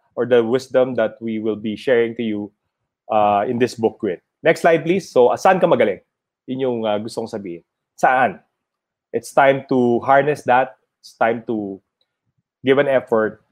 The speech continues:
and, you know, uh, create an achievement that only you can have. Number five is grit is doing what you love, but not just falling in love staying in love. And ma-, mahirap yun, di ba? Parang sa business, it's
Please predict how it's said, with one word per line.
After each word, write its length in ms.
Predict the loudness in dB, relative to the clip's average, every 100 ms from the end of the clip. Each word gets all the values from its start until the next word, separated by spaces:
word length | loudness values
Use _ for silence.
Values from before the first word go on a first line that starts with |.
| -4
and, 420 | -4 -4 -8 -14 _ _
you 80 | 0
know, 320 | 2 2 -2 _ _ _ _ _
uh, 260 | -2 -2 -2
create 300 | 0 2 2
an 100 | 0
achievement 680 | -2 -4 -4 -2 0 0 -2 _ _ _ _ _ _
that 280 | -4 -4 -10 _ _ _ _ _
only 240 | 0 2
you 140 | 2 0
can 180 | -2 -4
have. 280 | -6 -8 -12 _ _ _ _ _ _
Number 240 | 2 2 4
five 400 | 4 4 4 2
is 280 | -2 -2
grit 360 | -6 0 0 0 -8
is 160 | -8
doing 340 | -4 -2 0 0
what 160 | 0
you 80 | 0
love, 360 | 0 0 0 -8 -6
but 220 | -6 -2
not 260 | -4 -4 -6
just 240 | -8 -8 -4
falling 320 | -2 -2 -4
in 140 | -6
love 260 | -2 -4 -4 -16 _ _ _ _ _ _
staying 400 | -10 2 4 4
in 140 | 0 0
love. 240 | 0 0
And 200 | -4 -2
ma-, 160 | -4 -4
mahirap 360 | 0 2 2 2
yun, 140 | 0
di 100 | 2
ba? 200 | -2 -4 _ _
Parang 260 | 2 2
sa 140 | 0 0
business, 500 | 0 -2 -4 -6 -6
it's 460 | -10 -10 -20 -20